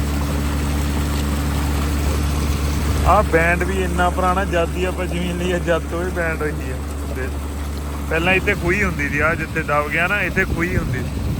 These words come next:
ਜਿਹੜੇ ਸਾਲ ਜ਼ਮੀਨ ਲਈ ਆ, ਇੱਥੇ ਖੂਹੀ ਹੁੰਦੀ ਸੀ, ਇੱਕੋ ਹੀ ਬੋਰ ਹੁੰਦਾ ਸੀ। ਖੱਤਾ ਇੰਨਾ ਵੱਡਾ ਹੀ ਸੀਗਾ, ਸੋਲਾਂ ਦੇ ਸੋਲਾਂ ਕਿੱਲੇ। ਝੋਨਾ ਘੱਟ ਲੱਗਦਾ ਸੀ। ਫਿਰ ਹੌਲੀ ਹੌਲੀ ਆਪਾਂ ਹੀ ਝੋਨਾ ਲੱਗਣ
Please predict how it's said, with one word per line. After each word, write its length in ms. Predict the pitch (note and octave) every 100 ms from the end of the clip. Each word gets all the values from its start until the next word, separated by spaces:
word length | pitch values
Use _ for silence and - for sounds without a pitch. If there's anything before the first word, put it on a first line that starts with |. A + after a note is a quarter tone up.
| - - - - -
ਜਿਹੜੇ 220 | D#3+ F#3+
ਸਾਲ 220 | F3+ F3+
ਜ਼ਮੀਨ 360 | E3+ E3+ F3 F3
ਲਈ 200 | F3 F3
ਆ, 100 | F3
ਇੱਥੇ 280 | E3+ G3 F#3
ਖੂਹੀ 260 | F3 F#3
ਹੁੰਦੀ 240 | F#3 E3+ F3+
ਸੀ, 100 | F3+
ਇੱਕੋ 240 | - F3+
ਹੀ 60 | E3+
ਬੋਰ 300 | D#3 D3+ D#3
ਹੁੰਦਾ 280 | D#3+ F3+ F3
ਸੀ। 160 | F3+ C#3+ - - - - - -
ਖੱਤਾ 320 | G3 G3 A3+ G#3
ਇੰਨਾ 260 | E3+ E3
ਵੱਡਾ 260 | D#3+ F#3 E3+
ਹੀ 100 | -
ਸੀਗਾ, 220 | D3+ E3+
ਸੋਲਾਂ 340 | D#3 D#3 D3+ D3
ਦੇ 100 | C#3+
ਸੋਲਾਂ 280 | D3+ C#3+ C#3+
ਕਿੱਲੇ। 220 | D3 D#3 D#3+
ਝੋਨਾ 340 | G3 E3+ F3+
ਘੱਟ 220 | F#3 F#3
ਲੱਗਦਾ 400 | D#3+ C3 C3 B2+
ਸੀ। 160 | A#2+ - - - - - - - - - - - - - -
ਫਿਰ 220 | D3+ D#3 D3+
ਹੌਲੀ 300 | D3+ D#3 D#3
ਹੌਲੀ 220 | D#3 D#3+
ਆਪਾਂ 280 | D#3 - D#3
ਹੀ 60 |
ਝੋਨਾ 300 | D#3+ F3 E3
ਲੱਗਣ 380 | D3 C#3+ D3+